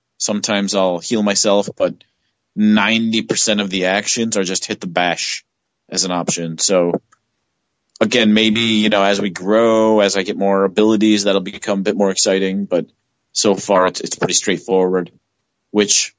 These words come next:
yeah, heck, you know, maybe that's also a plus. It's easy to, it's easy to figure out, you know, you're not, you're not worried about too much complexity to start with,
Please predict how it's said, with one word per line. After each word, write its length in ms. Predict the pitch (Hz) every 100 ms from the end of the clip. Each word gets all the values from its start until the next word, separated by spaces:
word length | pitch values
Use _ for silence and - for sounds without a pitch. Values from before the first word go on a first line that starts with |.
| _
yeah, 200 | 127 139
heck, 280 | 135 117 - 90
you 100 | 107
know, 200 | 98 98 _ _
maybe 180 | 117 120
that's 160 | 113 117
also 280 | 107 -
a 60 | 104
plus. 320 | - 95 82
It's 120 | - 110
easy 240 | 98 95
to, 180 | 90 - _ _ _ -
it's 140 | -
easy 260 | 123 107 101
to 60 |
figure 380 | - 107 98 98
out, 320 | 98 101 98
you 120 | 98 95
know, 100 | 92
you're 120 | 98
not, 220 | 92 - -
you're 160 | 104
not 80 | 98
worried 320 | 95 107 107
about 300 | - 92 95 _ _ -
too 120 | 117
much 180 | 101 -
complexity 480 | 101 104 92 104 90
to 60 |
start 280 | - 104 98
with, 260 | 104 98